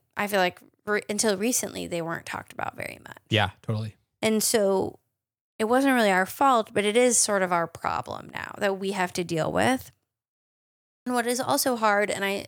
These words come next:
Speaker 1: sort of alluded to this on the very first episode we did, is that people with more resources,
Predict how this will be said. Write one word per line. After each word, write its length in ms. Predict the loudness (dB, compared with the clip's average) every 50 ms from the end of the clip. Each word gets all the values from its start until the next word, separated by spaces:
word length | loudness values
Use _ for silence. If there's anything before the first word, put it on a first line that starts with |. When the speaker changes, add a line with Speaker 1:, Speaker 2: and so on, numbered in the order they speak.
| -14 -20
Speaker 1:
sort 200 | -12 -8 -8 -6
of 80 | -4
alluded 420 | -6 -6 -4 -4 -2 -2 -4 -6 -6
to 80 | -6
this 260 | -2 -2 0 0 -2 -4 -6 -16 -20 -20 _ _ _ _ -6
on 120 | -4 -2
the 60 | -2 -2
very 180 | -2 -2 -4
first 340 | -2 0 0 0 0 0 0
episode 380 | 0 -2 -2 -4 -4 -4 -2 -2
we 100 | -2 0
did, 240 | 2 2 2 2
is 160 | 2 -2 0 2
that 200 | 2 0 0 -2
people 360 | -6 -8 -2 2 2 2 4
with 220 | 2 0 -2 -2
more 240 | -2 0 0 0 0
resources, 960 | 0 0 2 2 2 2 2 2 0 0 0 0 0 0 0 0 0 -2 -4